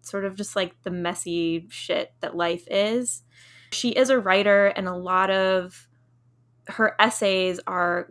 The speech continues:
grounded in her practice as a writer, but that's sort of where things converge. And she talks about all the other aspects of her life. I mean, her actual marriage, but she also kind of talks about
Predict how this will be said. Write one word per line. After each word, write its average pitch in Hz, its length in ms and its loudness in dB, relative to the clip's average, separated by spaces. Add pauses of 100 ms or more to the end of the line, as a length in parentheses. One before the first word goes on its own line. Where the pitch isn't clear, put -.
grounded 202 540 4
in 180 200 -2
her 180 360 -6
practice 214 600 2
as 226 160 -2
a 233 100 -2
writer, 262 580 -2 (380)
but 220 120 -2
that's 247 220 0
sort 294 180 0
of 226 140 -2
where 220 220 2
things 226 300 -2
converge. 202 960 -8
And 220 100 -2
she 214 580 -2
talks 214 340 4
about 196 480 0 (920)
all 220 180 6
the 240 140 6
other 226 180 6
aspects 208 540 2
of 180 120 -8
her 190 120 -4
life. 180 340 -4
I 190 60 -4
mean, 190 180 -4
her - 220 -6
actual 208 500 2
marriage, 175 540 -4
but - 100 -12
she 202 140 -2
also 202 220 -2
kind 185 200 -8
of - 80 -16
talks - 340 -4
about 170 440 -2